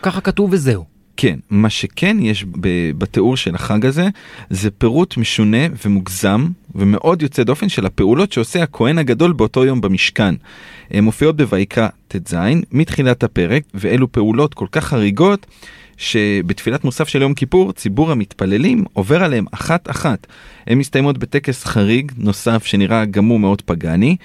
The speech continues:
Speaker 2: החריגות הזאת, יחד עם הלשון המקראית, יוצאת הדופן הזה, והסגנון השונה, מצביעים על כך שהטקסט הזה לא היה שייך במקור למקור שבו הוא כתוב.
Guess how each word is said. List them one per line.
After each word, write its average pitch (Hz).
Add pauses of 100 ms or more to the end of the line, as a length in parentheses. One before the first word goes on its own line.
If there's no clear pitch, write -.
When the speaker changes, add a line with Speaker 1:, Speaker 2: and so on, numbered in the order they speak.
(380)
Speaker 2:
החריגות 104
הזאת, 98
יחד 127
עם 107
הלשון 123
המקראית, 113
יוצאת 131
הדופן 113
הזה, 85
והסגנון 117
השונה, 98 (220)
מצביעים 104
על 117
כך 175 (340)
שהטקסט 135
הזה 143
לא 123
היה 123
שייך 120
במקור 139
למקור 131
שבו 101
הוא 107
כתוב. -